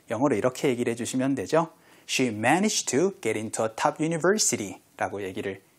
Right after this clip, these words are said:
해주시면 되겠습니다. 연습 한번 해보도록 할게요.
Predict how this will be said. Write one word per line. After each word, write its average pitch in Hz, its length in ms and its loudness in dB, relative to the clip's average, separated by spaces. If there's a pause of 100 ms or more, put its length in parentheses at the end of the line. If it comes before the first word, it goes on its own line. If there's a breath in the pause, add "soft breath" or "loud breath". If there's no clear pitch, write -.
(100)
해주시면 139 420 0
되겠습니다. 104 640 -2 (460 soft breath)
연습 123 240 2
한번 123 240 2
해보도록 117 420 0
할게요. 151 460 6